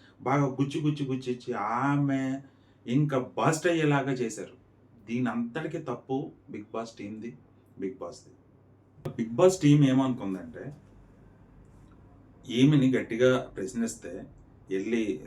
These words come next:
రితు కాళ్ళు కానీ, డిమాండ్ కాళ్ళు కానీ, లేకపోతే బిగ్ బాస్ కాళ్ళు కానీ, లేకపోతే ఆడియన్స్ కాళ్ళు కానీ పట్టుకుంటారని డి-, బిగ్ బాస్ అనుకుంది. కానీ ఈమె ఉల్టా ఏం చేసింది?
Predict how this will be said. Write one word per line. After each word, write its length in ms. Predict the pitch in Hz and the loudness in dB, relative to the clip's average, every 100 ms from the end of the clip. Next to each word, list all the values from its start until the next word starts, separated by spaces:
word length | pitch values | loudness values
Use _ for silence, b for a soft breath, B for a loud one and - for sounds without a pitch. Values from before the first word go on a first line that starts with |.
| 98 | -12
రితు 280 | 95 113 104 | -6 -4 -2
కాళ్ళు 340 | 98 95 95 | -2 0 0
కానీ, 320 | 92 90 90 | -4 -6 -8
డిమాండ్ 420 | 90 98 104 104 95 | -8 -8 -6 -8 -6
కాళ్ళు 200 | 95 95 | -4 -6
కానీ, 320 | 95 87 92 | -8 -12 -12
లేకపోతే 280 | 90 98 95 | -10 -8 -8
బిగ్ 220 | 95 - | -10 -8
బాస్ 260 | 107 110 | -6 -6
కాళ్ళు 220 | 101 98 92 | -8 -8 -8
కానీ, 220 | 90 82 - - B B 101 | -12 -18 -20 -20 B B -10
లేకపోతే 220 | 98 101 | -6 -4
ఆడియన్స్ 440 | 92 98 110 110 | -4 -4 -4 -6
కాళ్ళు 240 | 98 95 92 | -6 -6 -6
కానీ 180 | 92 | -8
పట్టుకుంటారని 800 | 95 95 98 101 92 98 104 151 - B B B - - | -8 -10 -8 -8 -6 -4 -4 -4 -8 B B B -14 -8
డి-, 160 | 107 - - 123 | -8 -10 -14 -8
బిగ్ 240 | 113 - | -8 -2
బాస్ 360 | 143 147 - - | 2 2 0 -8
అనుకుంది. 460 | 110 127 147 117 - - - - - - | -4 2 2 2 -2 -14 -20 -20 -12 -2
కానీ 260 | 113 147 | 2 4
ఈమె 300 | 156 120 143 | 4 4 4
ఉల్టా 240 | 127 107 147 | 4 4 4
ఏం 180 | 147 135 | 6 6
చేసింది? 500 | 123 120 101 98 | 4 0 -6 -8